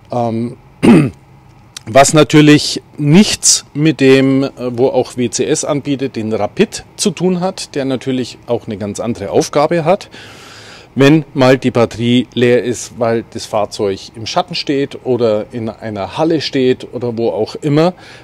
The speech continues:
da kann natürlich auch die Solaranlage nichts tun und die lädt ja auch nur mit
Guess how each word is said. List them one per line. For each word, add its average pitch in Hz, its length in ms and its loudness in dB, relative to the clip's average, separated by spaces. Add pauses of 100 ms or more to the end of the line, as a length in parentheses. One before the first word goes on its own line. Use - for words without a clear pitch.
(120)
da 127 220 2
kann 127 260 -2
natürlich 131 500 -2
auch 120 160 -4
die 120 140 -10
Solaranlage 127 760 0
nichts - 320 -8
tun 160 320 0
und 113 180 -8
die 120 120 -6
lädt 117 300 0
ja 131 180 0
auch 117 260 -2
nur 127 300 -2
mit 120 480 -8